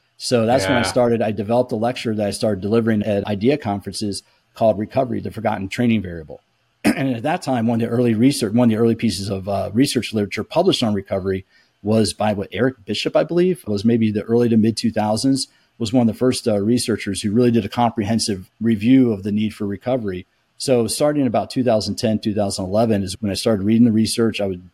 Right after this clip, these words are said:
Speaker 1: prepare talks, uh, give conferences, write articles, write blog posts. And really the, the goal was to help personal trainers understand that if you are gonna use high intensity exercise,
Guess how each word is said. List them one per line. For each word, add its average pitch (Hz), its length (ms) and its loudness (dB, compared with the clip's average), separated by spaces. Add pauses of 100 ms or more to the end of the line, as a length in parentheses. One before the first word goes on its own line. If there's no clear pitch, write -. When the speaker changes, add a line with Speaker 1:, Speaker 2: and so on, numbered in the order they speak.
(160)
Speaker 1:
prepare 117 320 -2
talks, 110 480 0 (380)
uh, 104 100 -4
give 113 220 -2
conferences, 107 680 -2
write 107 240 2
articles, 104 680 -2
write 107 220 0
blog 107 280 0
posts. 95 320 -6 (320)
And 123 200 2
really 165 260 4
the, - 160 -6
the 123 120 0
goal 147 280 2
was 139 180 2
to 117 80 -4
help 120 200 -2
personal 110 280 -4
trainers 139 360 0
understand 110 640 2
that 98 120 -4
if 95 140 -4
you 110 200 0
are 123 200 0
gonna 160 140 0
use 135 180 6
high 127 140 0
intensity 113 380 0
exercise, 82 680 -4